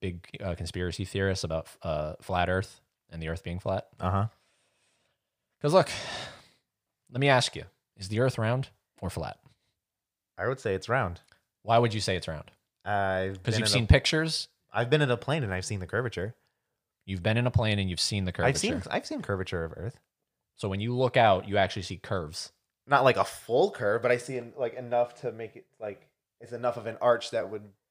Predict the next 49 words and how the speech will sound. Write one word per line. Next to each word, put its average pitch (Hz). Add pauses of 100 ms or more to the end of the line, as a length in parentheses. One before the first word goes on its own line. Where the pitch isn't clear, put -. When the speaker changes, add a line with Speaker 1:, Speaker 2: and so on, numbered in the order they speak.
(140)
Speaker 2:
look 110
like 104
it's -
around 104
Earth. 123
Speaker 1:
But 120
how 139
is 127
that 127
even 104
possible? 117
The 90
Earth 98
is 90
too 98
huge. 90
You 92
can't 95
see 98
a 76
curve. 80 (1300)
And 107
when 104
you 101
do, 131
you're 104
literally 107
going 98
around 92
that 82
curve. 87
If 95
that 90
i-, 90
if 95
the 95
Earth 92
is 90
round, 87
you're 87
going 92
<laughs> 85
around 107
the 107
curve. 78 (680)
Speaker 2:
It's 120
all, 120
it's 120
like 113